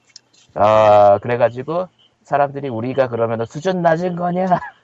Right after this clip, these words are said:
<laughs> 우리가 미개한 거냐?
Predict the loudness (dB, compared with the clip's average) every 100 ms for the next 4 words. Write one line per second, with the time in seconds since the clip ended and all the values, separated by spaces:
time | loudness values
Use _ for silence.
0 | _ _ -12 -10 -6 -8 -8 -6 -4 -4
1 | -6 -10 -14 -20 -20 _ -4 0 2 0
2 | -4 -8 -6 -6 -8 -8 -10 -10 -10